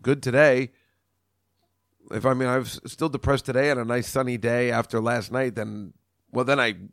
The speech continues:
probably would commit suicide. And certainly I was talking about it 'cause we were talking about Brody Stevens, who did commit suicide, who was just like me and saying, you know, "I'm gonna kill myself, I'm gonna kill myself," but he actually did it.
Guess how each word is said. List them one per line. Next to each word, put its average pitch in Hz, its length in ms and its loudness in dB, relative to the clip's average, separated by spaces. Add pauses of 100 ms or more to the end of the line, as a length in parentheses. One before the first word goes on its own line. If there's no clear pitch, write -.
(100)
probably 110 240 0
would 123 360 0
commit 110 280 -6
suicide. 95 600 -6 (720)
And 135 120 0
certainly 156 300 2
I 131 80 2
was 113 120 0
talking 160 320 6
about 98 240 -2
it 123 100 0
'cause 110 180 -6
we 107 80 -6
were 107 60 -4
talking 165 280 -6
about 104 180 -4
Brody 104 260 -4
Stevens, 104 460 -8
who 92 360 -8
did 131 200 -4
commit 101 280 -8
suicide, 95 640 -8 (720)
who 127 100 -6
was 127 140 -6
just 135 200 0
like 123 200 0
me 107 300 -4
and 117 160 -6
saying, 120 360 -2
you 120 60 -4
know, 104 80 -8
"I'm 107 60 -10
gonna 110 140 -8
kill 110 160 -6
myself, 101 260 -8
I'm 101 60 -10
gonna 104 100 -10
kill 107 140 -8
myself," 92 300 -10
but 95 100 -10
he 104 60 -4
actually 110 260 -6
did 98 260 -6
it. 67 200 -12